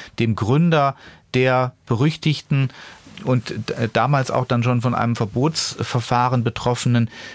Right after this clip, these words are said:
Wehrsportgruppe Hoffmann. Diese Sonnenbrille konnte zugeordnet werden der Lebensgefährtin von, äh, von Hoffmann. Und, und außerdem, äh,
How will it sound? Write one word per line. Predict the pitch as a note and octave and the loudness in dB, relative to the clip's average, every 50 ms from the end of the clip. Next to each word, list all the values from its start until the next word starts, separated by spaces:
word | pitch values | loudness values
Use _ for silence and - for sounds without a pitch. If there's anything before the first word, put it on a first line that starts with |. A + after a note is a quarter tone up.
| - - | -12 -6
Wehrsportgruppe | G2+ G2 B2+ C3 D3 D#3 D3 - - - B2+ A2 G2 G2+ - - - - _ - - G2 F2+ - - - A#2+ B2 A#2 - G#2+ F#2 F#2 - _ - _ - | -2 0 2 4 4 4 2 0 -2 0 2 2 2 0 -2 -6 -14 -14 _ -4 -4 -4 -4 -2 -4 -2 -2 -2 -2 0 0 0 0 -2 _ -18 _ -8
Hoffmann. | - - C#3 D#3 - - G3 F#3 G3 G3+ A3 C4+ B3+ - - - - - - - | -2 0 0 0 0 0 2 4 4 4 2 0 -4 -10 -18 -20 -20 -16 -4 -2
Diese | C3 A#2+ C3 A#2+ | 0 0 0 0
Sonnenbrille | A2 C3 C3 D#3 F#3 G#3 F#3+ F3+ D#3+ F3 F3 F3+ F3 F3 F3+ F3+ E3 - - | 2 2 2 2 2 2 2 2 2 2 2 4 2 2 2 0 -4 -8 -6
konnte | - - D3 D#3 D#3 - C3 | 0 0 2 2 2 0 -2
zugeordnet | - - - F3 F3+ G3 - D3 D3+ D#3 D#3+ - D#3 C3+ - C3 | -2 -2 -2 0 0 0 2 2 2 2 2 0 0 -2 0 0
werden | B2+ C3 C3+ C#3 C3+ C3+ B2+ | 0 2 2 2 2 2 2
der | B2 A2+ G#2+ | 2 2 2
Lebensgefährtin | G#2+ A#2+ C3+ D#3+ G3 F#3+ - - G#3 F3 - - F3+ F3+ F3+ F3+ - F#3+ F3+ F3 F3+ - - - - - - - | 2 2 2 2 0 0 0 -2 -4 -4 -2 0 0 0 0 0 0 0 2 2 0 0 -6 -20 -20 -20 -18 -14
von, | - - - D3+ D3 D3 D3 D3 D3 C#3+ - - | -8 -2 2 2 2 4 2 2 2 0 0 0
äh, | - C#3+ C#3+ C#3+ C3 C#3 | 0 2 2 2 0 -2
von | - - C#3+ C3 B2+ | -2 0 0 2 2
Hoffmann. | C#3 D3+ - - E3 D3+ D3+ D3 D3+ D3+ - - - - - - - - | 2 0 0 0 0 2 2 2 0 0 -2 -8 -18 -18 -18 -20 -16 -4
Und, | - C3+ C3+ C3 A#2+ - - - | 0 0 2 2 0 0 0 0
und | B2+ B2 A#2+ - | 0 2 2 2
außerdem, | - A#2 C3+ D3 - C3+ A#2+ C3 C3 B2 B2 B2+ B2+ B2 - - | 2 0 2 2 0 -2 0 2 0 2 2 2 2 0 0 -2
äh, | A#2+ A#2 | -2 -4